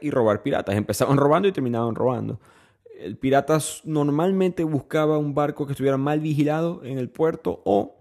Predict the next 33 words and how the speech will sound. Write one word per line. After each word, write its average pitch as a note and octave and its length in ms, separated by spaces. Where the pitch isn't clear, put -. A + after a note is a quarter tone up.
eran C#3+ 220
financiados C#3+ 480
por C3+ 120
la B2 100
aristocracia, F3 600
por C3+ 120
un C3 100
gobierno, E3+ 480
por A#2+ 160
una A#2+ 480
institución C3 460
religiosa F3+ 580
y C#3 140
conseguían A#2+ 480
un A#2 140
barco A2+ 320
mercante G#2+ 600
o G#2 120
de G2 100
guerra F#2+ 400
de F#2+ 140
esa F#2+ 160
manera. C#2 340
Para C3+ 240
ellos G#3 240
lo E3+ 80
más D#3+ 180
importante A#2+ 800
era, B2+ 200
por C3 100
supuesto, F#3+ 260
la G3+ 80
velocidad, C3+ 600